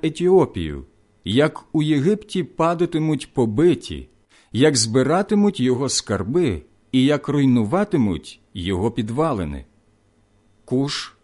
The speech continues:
Пут і Луд, і вся Арабія, і Кув, і сини землі, що в союзі з ними, поляжуть від меча». Так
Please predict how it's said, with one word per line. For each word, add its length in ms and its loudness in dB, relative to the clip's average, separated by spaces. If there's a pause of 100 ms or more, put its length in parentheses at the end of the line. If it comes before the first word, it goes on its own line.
(240)
Пут 400 0 (120)
і 120 -2
Луд, 420 -2 (360)
і 120 4
вся 360 2
Арабія, 720 -2 (200)
і 140 -4
Кув, 540 -2 (360)
і 120 2
сини 320 2
землі, 680 4
що 260 -4
в 60 -4
союзі 520 0
з 120 -4
ними, 440 2 (640)
поляжуть 880 -2 (180)
від 240 -4
меча». 500 -2 (2250)
Так 580 -2